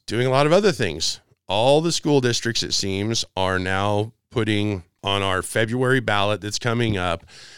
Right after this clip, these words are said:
they're putting levies and bonds on the ballot to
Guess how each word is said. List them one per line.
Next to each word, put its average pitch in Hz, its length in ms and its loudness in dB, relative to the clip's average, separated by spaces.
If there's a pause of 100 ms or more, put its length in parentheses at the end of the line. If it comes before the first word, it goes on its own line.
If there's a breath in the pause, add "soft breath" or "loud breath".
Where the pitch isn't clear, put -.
(120)
they're 117 260 2
putting 104 540 -2 (320 loud breath)
levies 107 640 0
and 101 300 -2
bonds 131 440 2
on 90 140 0
the 92 80 -2
ballot 117 600 -2
to 104 340 0